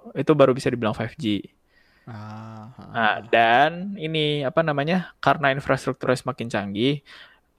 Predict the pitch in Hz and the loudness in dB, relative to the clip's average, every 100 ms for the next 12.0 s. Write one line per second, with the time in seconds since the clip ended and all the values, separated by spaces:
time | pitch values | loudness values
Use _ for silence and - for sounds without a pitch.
0 | _ 110 107 107 101 - _ _ _ _ | _ 2 4 6 2 -2 _ _ _ _
1 | 135 131 120 120 120 123 - 120 117 127 | 0 2 4 2 2 0 -2 -6 -4 -4
2 | 143 147 143 123 113 113 120 107 - 143 | -2 -2 2 2 2 -2 -2 -2 0 0
3 | 180 180 _ - - - 120 117 117 _ | 0 -6 _ -14 -10 -2 0 0 -2 _
4 | _ _ _ _ _ _ _ 139 120 - | _ _ _ _ _ _ _ -2 0 -2
5 | 123 131 120 123 127 110 98 101 - - | -4 -4 -4 -4 0 -2 0 -4 -6 -18
6 | _ _ _ _ _ - - - 131 117 | _ _ _ _ _ -14 -4 2 2 2
7 | 135 - 117 123 113 107 113 165 190 123 | 0 2 2 2 0 0 -2 -2 -2 -2
8 | 113 110 107 107 143 165 185 _ _ - | 0 0 0 0 0 0 -4 _ _ -20
9 | - - _ _ - 123 117 - 117 117 | -20 -20 _ _ -2 2 4 2 0 2
10 | 113 113 113 113 123 139 135 147 156 139 | 2 0 -2 -2 2 4 6 4 2 -2
11 | 113 110 110 - - - 110 107 107 | 0 0 -2 -6 -12 -6 -2 0 0